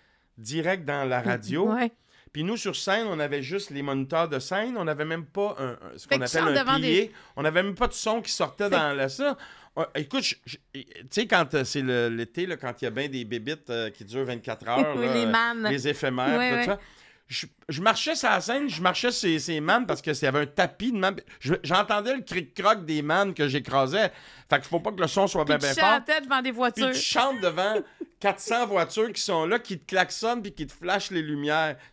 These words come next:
Speaker 1: Tu te dis, « Hey, j'ai-tu hâte de retourner en salle ? » Fait que, tu sais,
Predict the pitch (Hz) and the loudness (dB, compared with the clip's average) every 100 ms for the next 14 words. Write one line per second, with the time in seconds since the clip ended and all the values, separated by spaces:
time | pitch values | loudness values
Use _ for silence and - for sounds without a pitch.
0 | - 110 90 117 113 98 - 131 202 190 | -10 -8 -6 -4 -4 -8 -2 0 0 -4
1 | 180 185 180 202 196 180 - 214 208 - | -6 -4 -2 -2 -2 -4 -2 -4 -4 -12
2 | - - 160 190 180 - _ _ _ _ | -10 -6 -2 -2 -2 -6 _ _ _ _
3 | _ _ _ - 349 302 - | _ _ _ -4 -2 -2 -6